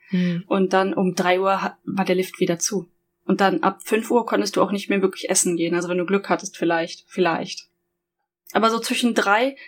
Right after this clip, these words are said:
Speaker 2: dann bis vier Uhr kannst du ja, ne, gehst nach Hause ins Hotel,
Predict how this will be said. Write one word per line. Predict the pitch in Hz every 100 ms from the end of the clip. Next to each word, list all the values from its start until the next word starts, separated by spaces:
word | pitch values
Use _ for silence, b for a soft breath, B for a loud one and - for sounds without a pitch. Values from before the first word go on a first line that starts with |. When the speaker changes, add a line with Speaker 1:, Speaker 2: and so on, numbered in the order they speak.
| -
Speaker 2:
dann | 208 202
bis | 202 208
vier | - 247
Uhr | 262 269 -
kannst | - 220 220
du |
ja, | 208 214
ne, | 262 262 -
gehst | 233 -
nach | 185
Hause | 202 202 196
ins | 165 180
Hotel, | 170 202 214 269